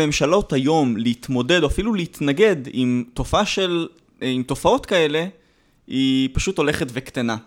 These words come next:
היכולת לשלוט על ההתפתחויות הטכנולוגיות היא כמעט שואפת לאפס. ואולי, וזה הסימן שאלה השני שאני רוצה להעלות,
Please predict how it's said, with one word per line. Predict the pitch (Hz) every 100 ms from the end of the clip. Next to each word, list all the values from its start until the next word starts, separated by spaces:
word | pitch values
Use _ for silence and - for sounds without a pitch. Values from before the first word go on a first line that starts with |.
| _
היכולת | 139 143 - 214 202 175
לשלוט | 131 123 - 165 156 147
על | 120
ההתפתחויות | 127 - 175
הטכנולוגיות | 180 - 135 143 160 170 180 180 _ - - -
היא | 135
כמעט | 135 131 123
שואפת | - 113 - -
לאפס. | 104 98 - 95 - _ - _
ואולי, | 113 123 117 175 254 240
וזה | 165 147
הסימן | 151 143 131
שאלה | 131 123 113 117 -
השני | 117 127 117
שאני | 113 110 110
רוצה | 107 107 113
להעלות, | 107 101 104 -